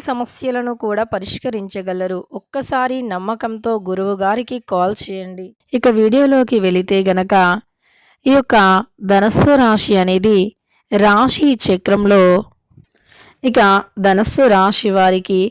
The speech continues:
ఫోన్ కాల్ వల్ల ఖచ్చితంగా కూడా అదృష్టం అనేది కలిసి వస్తుంది. ధనస్సు రాశి అనేది రాశి చక్రంలో తొమ్మిదవ రాశి. మూలా నక్షత్రం ఒకటి, రెండు, మూడు, నాలుగు పాదాలు, పూర్వాషాఢ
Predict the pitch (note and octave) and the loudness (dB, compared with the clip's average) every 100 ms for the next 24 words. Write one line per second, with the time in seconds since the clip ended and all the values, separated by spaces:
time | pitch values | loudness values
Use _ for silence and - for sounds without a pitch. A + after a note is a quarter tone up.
0 | - - _ - A3 A#3+ D4 C#4 B3+ A3+ | -6 -20 _ -2 0 2 0 0 0 2
1 | G#3+ G3+ G#3+ - F3 G#3+ G#3+ G3+ G3+ G3 | 2 2 0 -4 -6 -4 -2 -2 -2 0
2 | G3 F3+ E3+ F#3 - G3 F#3 F3+ A3 G#3 | 2 2 0 -4 -4 -6 -4 -4 -4 -2
3 | F#3 F3+ F#3 F3+ - F#3 F3+ F#3 - _ | -4 -4 -4 -4 -4 -6 -2 -4 -6 _
4 | _ - G3 G3+ - G#3 F#3 F3+ - F#3 | _ -4 -2 -2 -2 -2 0 -2 -2 -4
5 | F3 F3 F#3+ A3+ G3+ G3+ C4 B3+ A3+ G3 | -2 -2 0 2 2 -2 -2 -4 -4 -4
6 | F#3+ F#3+ F#3+ F#3+ F#3+ F3+ F#3 F#3 F#3 F3+ | -4 -2 -2 -2 -4 -2 0 2 4 2
7 | F3 G3 F3+ _ _ - _ G#3+ A3+ C4 | 0 -2 -4 _ _ -20 _ -2 0 2
8 | C#4+ B3 G#3 G#3 G#3 G#3 G3 - F3 F#3+ | 2 0 0 -2 0 -2 -2 -6 -4 -2
9 | G3+ G3+ F#3 F#3 F#3+ F#3 F3+ F3 F#3 F3+ | 2 2 2 0 0 0 0 0 0 0
10 | E3+ F3+ F#3 F#3 F3 F3+ F3+ F3 F3+ _ | 0 0 0 0 0 2 2 2 -2 _
11 | _ _ _ A#3+ C4+ C4 A3 A3 G#3+ F#3 | _ _ _ -2 0 2 0 -2 -2 0